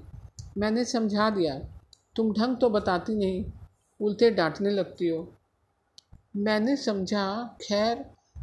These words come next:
दुष्ट ने कम से कम एक काम तो सलीके से किया, अब रोज़ कमरा साफ सुथरा मिलता।" घूरे मेरी दृष्टि में विश्वासी बनने लगा। संजोग की बात, एक दिन मैं ज़रा मामूली से सवेरे उठी और कमरे में आई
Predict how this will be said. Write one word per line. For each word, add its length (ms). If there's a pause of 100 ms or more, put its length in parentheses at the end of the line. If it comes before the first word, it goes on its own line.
(180)
दुष्ट 300
ने 200
कम 220
से 160
कम 280
एक 320
काम 220
तो 120
सलीके 440
से 160
किया, 520 (440)
अब 140
रोज़ 320
कमरा 340
साफ 280
सुथरा 340
मिलता।" 460 (540)
घूरे 440
मेरी 340
दृष्टि 440
में 200
विश्वासी 540
बनने 260
लगा। 420 (800)
संजोग 560
की 80
बात, 460
एक 200
दिन 140
मैं 200
ज़रा 240
मामूली 480
से 160
सवेरे 340
उठी 560 (720)
और 160
कमरे 380
में 160
आई 240